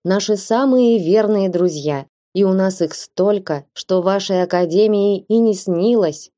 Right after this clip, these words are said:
в запале вещала она, поправляя очки. Ты заходи почаще, спрашивай меня, если что. Я тут каждую книгу прочла от корки до корки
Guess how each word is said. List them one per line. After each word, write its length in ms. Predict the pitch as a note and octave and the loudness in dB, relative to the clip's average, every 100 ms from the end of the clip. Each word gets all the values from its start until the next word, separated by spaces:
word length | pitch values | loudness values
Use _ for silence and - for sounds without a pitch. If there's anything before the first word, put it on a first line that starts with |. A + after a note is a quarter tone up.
| - | -10
в 80 | D3 | -2
запале 420 | D#3+ D#3 D#3 D3+ | -2 -2 -2 0
вещала 520 | D#3 D#3 E3 D#3 D#3 | -2 -2 -2 0 0
она, 280 | D#3+ F#3+ F#3+ _ - | 0 -2 -4 _ -6
поправляя 600 | F#3+ F#3+ E3+ F3 E3+ E3 | -2 0 0 0 0 0
очки. 440 | E3 - D#3+ C#3 _ _ | -4 -8 -8 -10 _ _
Ты 140 | C#4+ | 0
заходи 440 | A#3 B3+ A#3+ G3+ G3 | 2 2 0 -2 -2
почаще, 680 | E3 D#3+ G3 D#3+ - D3 - _ | -4 -2 -2 -2 -2 -6 -10 _
спрашивай 580 | - - G3 F3+ - D#3 | -12 -4 -2 -2 -2 0
меня, 280 | F3+ A#3 F#3+ | 2 2 0
если 360 | C#3+ E3 - | 0 -2 0
что. 440 | A#3 - G#3 D3+ - _ | -2 -2 -4 -4 -6 _
Я 220 | E3 F#3 | 0 0
тут 240 | F3+ F#3 - | 0 -4 -4
каждую 560 | - C#4+ A3+ C4 C4 | -2 0 0 0 -2
книгу 420 | B3+ A#3 G#3 D3 | 0 2 2 0
прочла 540 | D3 D#3+ E3 F3+ G#3 F3 | -2 -2 -4 -2 -2 -2
от 140 | D#3+ | -4
корки 420 | _ A3 B3 B3 | _ -2 -2 -2
до 120 | A3 G#3+ | -2 -2
корки 480 | A3 A#3 F#3 F3+ | 0 -2 0 -4